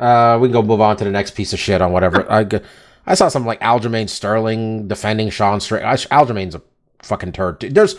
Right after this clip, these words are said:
so many of these fighters are bad people. I'm just gonna say it. Everybody's a bad, everybody's a bad person.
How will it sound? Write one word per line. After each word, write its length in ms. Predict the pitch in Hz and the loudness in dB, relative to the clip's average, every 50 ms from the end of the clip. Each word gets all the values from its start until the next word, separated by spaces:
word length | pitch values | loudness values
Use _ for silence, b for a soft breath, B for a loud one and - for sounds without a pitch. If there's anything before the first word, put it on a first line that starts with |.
| B B B B B B | B B B B B B
so 240 | - - - 311 320 | 0 4 6 6 6
many 160 | 330 311 277 233 | 6 4 4 2
of 60 | 185 | 0
these 140 | 180 - - | -2 0 2
fighters 300 | 156 131 123 113 98 98 | 2 2 2 0 -2 -4
are 60 | 92 | -4
bad 220 | 98 95 90 82 | -4 -4 -4 -4
people. 340 | - - 80 - - - _ _ | -6 -10 -16 -16 -20 -20 _ _
I'm 460 | _ _ _ _ _ _ _ _ - | _ _ _ _ _ _ _ _ -8
just 100 | 190 - | -4 0
gonna 100 | - 135 | 0 0
say 180 | 113 - 127 107 | 2 2 2 2
it. 40 | 113 | 4
Everybody's 220 | 147 185 202 160 | 4 4 4 4
a 20 | 151 | 2
bad, 240 | - 127 110 107 | 2 0 0 0
everybody's 240 | 131 143 165 156 127 | -2 -4 -4 -6 -6
a 40 | 110 | -4
bad 180 | 110 98 92 - | -4 -4 -4 -6
person. 320 | - - - - 82 - | -8 -12 -14 -16 -20 -20